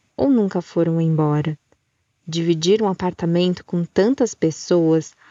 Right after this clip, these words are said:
além de apertado, agora era potencialmente perigoso, ainda mais quando se observava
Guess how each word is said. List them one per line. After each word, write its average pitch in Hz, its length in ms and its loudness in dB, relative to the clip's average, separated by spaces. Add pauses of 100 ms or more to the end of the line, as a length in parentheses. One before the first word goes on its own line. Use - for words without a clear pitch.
(160)
além 190 420 2
de 254 80 0
apertado, 170 760 -2 (320)
agora 214 400 0
era 226 180 0
potencialmente 240 1040 0
perigoso, 156 800 0 (360)
ainda 285 240 2
mais 220 300 0
quando 262 240 0
se - 140 0
observava 180 880 0